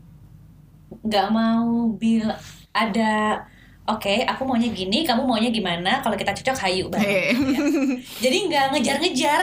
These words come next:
Speaker 1: gitu
Speaker 2: Hmm,
Speaker 1: ya, tapi
Speaker 2: jalan tengahnya ya.
Speaker 1: jalan tengahnya
Speaker 2: Hmm.
Speaker 1: gitu. Kayak ke, tadi aja misalnya ke kolaborator.
Speaker 2: Hmm.
Speaker 1: "Oke, kita punya konsep A, kamu punya konsep B, mau gabung apa enggak?"
Speaker 2: Hmm,
Speaker 1: Nggak
Speaker 2: hmm.
Speaker 1: yang ngejar-ngejar, "Ayo, ayo, ayo,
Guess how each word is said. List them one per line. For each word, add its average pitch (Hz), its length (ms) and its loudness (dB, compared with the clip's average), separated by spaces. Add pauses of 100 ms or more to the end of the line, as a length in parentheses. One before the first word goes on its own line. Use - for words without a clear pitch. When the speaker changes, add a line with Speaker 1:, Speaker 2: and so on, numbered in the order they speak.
Speaker 1:
gitu 220 200 4
Speaker 2:
Hmm, 202 140 0
Speaker 1:
ya, 220 180 2
tapi 226 140 -6
Speaker 2:
jalan 190 200 2
tengahnya 185 460 0
ya. 170 140 2
Speaker 1:
jalan 240 200 2
tengahnya 240 340 2
Speaker 2:
Hmm. 214 80 -2
Speaker 1:
gitu. 220 100 2 (100)
Kayak 214 320 0 (120)
ke, 226 200 -4
tadi 214 240 2
aja 262 160 2 (320)
misalnya 269 320 -2
ke 233 160 -2 (720)
kolaborator. 175 680 0
Speaker 2:
Hmm. 202 240 2 (300)
Speaker 1:
"Oke, 294 320 0
kita 262 160 0
punya 262 180 -2
konsep 202 380 -4
A, 160 420 -2 (680)
kamu 208 240 -2
punya 240 180 -2
konsep 175 300 -2
B, 190 260 -2
mau 190 160 -4
gabung 170 260 -4
apa - 160 -2
enggak?" 143 280 -10
Speaker 2:
Hmm, 196 340 0
Speaker 1:
Nggak 175 160 2
Speaker 2:
hmm. 180 100 2
Speaker 1:
yang 185 120 -2
ngejar-ngejar, 170 520 0
"Ayo, 571 240 2
ayo, 587 280 2 (100)
ayo, 294 180 2